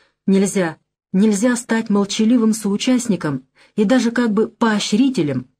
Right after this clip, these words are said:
оказывается, совсем не шуточной пьяной затеи Финдотова и Мухалатова. Личное это или не личное? Холодные мурашки стянули ему кожу на лице. "То, что вы пьяны,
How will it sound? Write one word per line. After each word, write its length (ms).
оказывается, 720
совсем 460
не 100
шуточной 600
пьяной 400
затеи 640
Финдотова 640
и 160
Мухалатова. 720
Личное 640
это 500
или 260
не 160
личное? 560
Холодные 540
мурашки 580
стянули 460
ему 200
кожу 320
на 80
лице. 420
"То, 160
что 240
вы 140
пьяны, 520